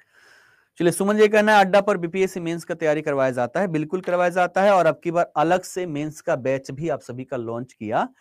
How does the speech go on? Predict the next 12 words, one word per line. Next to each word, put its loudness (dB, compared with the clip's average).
जाएगा। -2
अभी 0
तक -6
अलग -6
से -14
बैच -6
लॉन्च -10
नहीं -10
किया -10
गया -12
है, -12
लेकिन -4